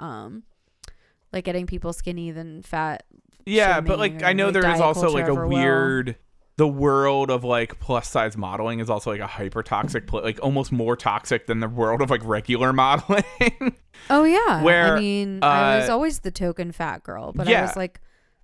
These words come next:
Speaker 1: a size eight maybe.
Speaker 2: The, I mean, I, I've dated a couple plus size models before who were, like, kind of on that cusp of, like,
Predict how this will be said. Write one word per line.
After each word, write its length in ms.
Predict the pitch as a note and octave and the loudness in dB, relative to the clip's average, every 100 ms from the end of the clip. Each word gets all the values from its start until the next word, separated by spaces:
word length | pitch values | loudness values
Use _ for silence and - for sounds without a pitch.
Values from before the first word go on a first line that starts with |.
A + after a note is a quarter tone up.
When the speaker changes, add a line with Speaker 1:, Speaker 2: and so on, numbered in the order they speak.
| - | -6
Speaker 1:
a 80 | A3 | -2
size 320 | G#3+ A#3 G#3+ - | 0 2 0 0
eight 320 | G3 F#3 - | -2 -2 -6
maybe. 640 | F3+ F3 E3+ D#3+ F#3+ F3+ - - - - - _ _ D#3 | -4 -4 -4 -8 -12 -14 -12 -12 -12 -18 -20 _ _ 0
Speaker 2:
The, 380 | E3 E3 D#3 | 2 4 2
I 100 | C#3 | 0
mean, 140 | E3+ F3 | 0 0
I, 240 | D#3+ F3+ - | 0 0 -2
I've 260 | C#3+ D3+ D3 _ | -2 -2 -6 _
dated 340 | - C3 C#3+ A#2+ | -2 0 0 -2
a 60 | A#2 | -4
couple 400 | C3 A2 A2 G#2 | -4 -4 -4 -4
plus 240 | G#2+ G2+ | -6 -6
size 240 | - E2+ | -6 -8
models 400 | G#2+ E2+ D#2 F2+ | -8 -10 -10 -14
before 640 | - G2 - F#2+ E2+ C#2 D2 _ - - - - | -14 -14 -10 -8 -8 -10 -14 _ -20 -20 -6 0
who 160 | F3 | 2
were, 180 | D#3+ D#3 | 4 4
like, 240 | D3+ D3 | 4 0
kind 300 | C#3+ D#3+ D3 | 0 0 2
of 100 | D#3 - | 0 0
on 300 | B2+ C3 B2+ | 0 0 0
that 200 | B2 - | -4 -4
cusp 380 | - B2 - | -4 -4 -4
of, 120 | A#2+ A#2 | -4 -2
like, 240 | G#2+ - | -4 -8